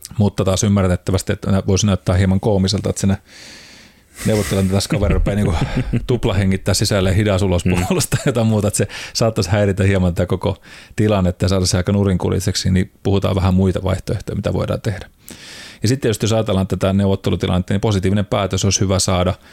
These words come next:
Speaker 1: jollain määrin aikaa, eli ainakin niin, että kunnioita vastapuolta, kiitä heidän ajasta ja osoita arvostusta käyttämällä käytödialogia kohtaan, mikä sitten taas luo sitä myönteistä ilmapiiriä tulevia keskusteluja varten, että ei polteta tavallaan sitä siltaa, jos on vaan mahdollista, että, että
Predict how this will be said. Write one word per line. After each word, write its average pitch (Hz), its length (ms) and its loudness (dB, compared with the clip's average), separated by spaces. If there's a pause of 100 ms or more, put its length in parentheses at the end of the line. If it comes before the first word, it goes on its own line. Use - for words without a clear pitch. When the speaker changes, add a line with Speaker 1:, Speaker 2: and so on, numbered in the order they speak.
(300)
Speaker 1:
jollain 95 300 2
määrin 85 260 2
aikaa, 90 400 0
eli 90 280 0
ainakin 107 380 0
niin, 101 160 2
että 90 120 -4
kunnioita 98 400 0
vastapuolta, 95 640 -2 (480)
kiitä 95 200 0
heidän 92 220 0
ajasta 101 360 0
ja 95 60 0
osoita 92 280 0
arvostusta 92 580 -2
käyttämällä 92 500 0 (440)
käytödialogia 92 680 0
kohtaan, 95 520 -4 (100)
mikä 92 240 0
sitten - 220 -4
taas 98 220 -4 (320)
luo 101 280 0
sitä 101 140 -4
myönteistä 95 340 0
ilmapiiriä 90 560 0
tulevia 92 340 0
keskusteluja - 480 -6
varten, - 300 -4
että - 140 -4
ei 101 60 0
polteta 98 380 -2
tavallaan 101 340 -2
sitä - 120 -4
siltaa, 98 380 -2 (300)
jos 117 240 0
on 90 80 2
vaan 90 120 2
mahdollista, 92 440 0
että, - 240 -6
että - 260 -6